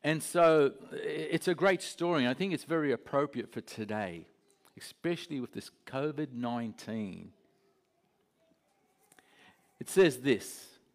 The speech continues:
"Now a leper came to him," that's Jesus, "imploring him,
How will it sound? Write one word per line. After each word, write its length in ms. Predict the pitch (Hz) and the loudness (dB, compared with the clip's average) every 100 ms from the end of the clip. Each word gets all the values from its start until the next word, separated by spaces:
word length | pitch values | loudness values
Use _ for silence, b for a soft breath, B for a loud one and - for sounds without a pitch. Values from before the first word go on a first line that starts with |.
| _ - | _ -2
"Now 320 | 143 143 139 | 2 6 6
a 20 | |
leper 360 | 139 196 202 196 | 4 2 2 -2
came 400 | - 156 156 151 | 0 -2 -2 -4
to 140 | - | -4
him," 320 | 104 98 85 85 _ _ | -4 -4 -8 -16 _ _
that's 220 | 92 - | -12 -10
Jesus, 720 | - 113 113 98 82 92 - B B 117 | -10 -6 -4 -6 -10 -14 -16 B B -6
"imploring 760 | 143 151 - 165 185 202 202 170 | -2 -2 -2 4 6 6 4 0
him, 340 | 139 143 156 | 0 0 -2